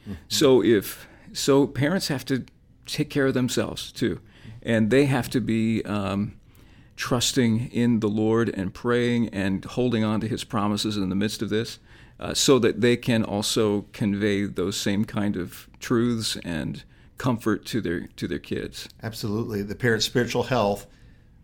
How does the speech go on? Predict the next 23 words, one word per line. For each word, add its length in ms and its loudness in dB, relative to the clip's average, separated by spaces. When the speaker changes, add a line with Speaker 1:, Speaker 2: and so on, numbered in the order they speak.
Speaker 1:
uh, 360 2
will 120 -2
benefit 420 0
the 60 -4
children. 500 -6
Speaker 2:
Absolutely. 640 -8
Speaker 1:
And, 320 4
uh, 280 4
w-, 260 0
the 140 2
point 300 2
you 80 0
just 200 -4
made 200 2
was 320 -4
super, 500 0
super 560 -4
important. 560 -4
Um, 520 -2
parents 420 4
are 220 6
afraid 520 -2
too. 400 2